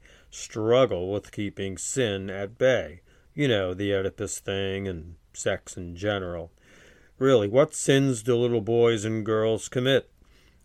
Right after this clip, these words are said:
I had to make some up in order to go to confession. "Forgive me, Father.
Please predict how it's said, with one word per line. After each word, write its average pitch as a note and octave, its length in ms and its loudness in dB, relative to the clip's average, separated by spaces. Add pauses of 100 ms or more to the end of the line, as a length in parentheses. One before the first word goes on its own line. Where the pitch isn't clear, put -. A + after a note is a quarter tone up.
(120)
I G#2 120 -4
had G#2+ 280 0
to A#2 80 -2
make A2 280 -2
some A2+ 260 0
up A2+ 240 0
in F#2+ 320 -6
order G#2+ 320 -4
to G2+ 240 -10
go G#2 240 -2
to F#2 80 -4
confession. F2 720 -4 (340)
"Forgive D3+ 360 0
me, G2 160 -4
Father. F2 720 -6